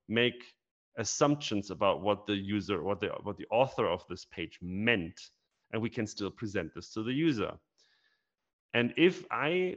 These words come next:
for my search engine, had to choose be-, between not showing good content and showing good content that is potentially not as well structured as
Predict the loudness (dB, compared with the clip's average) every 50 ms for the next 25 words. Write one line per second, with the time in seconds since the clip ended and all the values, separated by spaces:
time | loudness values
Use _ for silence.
0 | -8 -4 -2 -2 0 0 0 0 0 0 -2 -4 -4 -4 -4 -4 -4 -4 -8 -10
1 | -10 -10 -10 -10 -12 -12 -10 -10 -10 -10 -10 -16 -16 -12 -4 -2 0 0 -2 -4
2 | -8 -10 -10 -10 _ _ _ -14 -14 -12 -6 -4 -4 -2 -2 -2 0 -2 -2 -4
3 | -4 -6 -4 -2 -2 -2 -2 -4 -4 -4 -6 -6 -8 _ -10 -10 -8 -8 -8 -8
4 | -6 -6 -6 -8 -10 -6 -6 -6 -4 -6 -8 -6 -2 0 0 0 0 -2 -2 -2
5 | -4 -6 -6 -4 -2 -2 0 0 -2 -2 -2 -2 -4 -6 -8 _ -12 -12 -12 _
6 | _ -4 -2 -2 -2 -2 -4 -6 -6 -6 -4 -4 -4 -4 -4 -4 -4 -4 -4 -6
7 | -8 -10 -8 -2 0 2 2 2 0 -4 -4 -4 -4 -4 -4 -4 -4 -4 -4 -4
8 | -4 -2 -2 -2 -4 -8 -16 -20